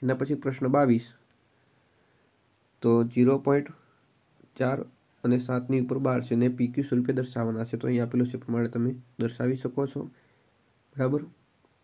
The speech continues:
એક્સ બરાબર ઝીરો, ચાર અને સાત ઉપર બાર છે. અહીંયા એક સંખ્યા છે એ સતત પુનરાવર્તિત થાય છે સાત,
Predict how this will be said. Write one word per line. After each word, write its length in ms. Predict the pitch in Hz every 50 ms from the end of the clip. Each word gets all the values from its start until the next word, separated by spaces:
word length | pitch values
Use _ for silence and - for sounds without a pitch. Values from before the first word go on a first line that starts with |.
| _ _ _ _ _ _ _ _ -
એક્સ 240 | 123 127 123 - 131
બરાબર 380 | 131 127 123 123 123 127 135
ઝીરો, 440 | 135 - - 120 117 123 127 - - - _ _ _ _ _ _
ચાર 260 | - 123 123 131 143 - - - _ _ _ _ _ _ _ _ _ _ _ _ -
અને 160 | 123 120 131
સાત 280 | 127 - 123 113 120 120
ઉપર 240 | 123 - 139 175 180 - -
બાર 240 | 117 135 131 127 127
છે. 200 | - - - 123 123 123 - - _ _ _ _ _ _ _ _ _ _ _ _ _ _ _ _ _ _ _ _ -
અહીંયા 240 | - 123 127 135 147 143 -
એક 180 | - 135 139 139
સંખ્યા 360 | - 139 139 139 139 147 143
છે 120 | 143 147 139
એ 60 | 139
સતત 280 | - - 123 135 131 -
પુનરાવર્તિત 540 | - 131 131 131 135 135 135 135 143 139 139
થાય 160 | 143 135 139
છે 80 | 139 139
સાત, 340 | 135 - 143 135 135 139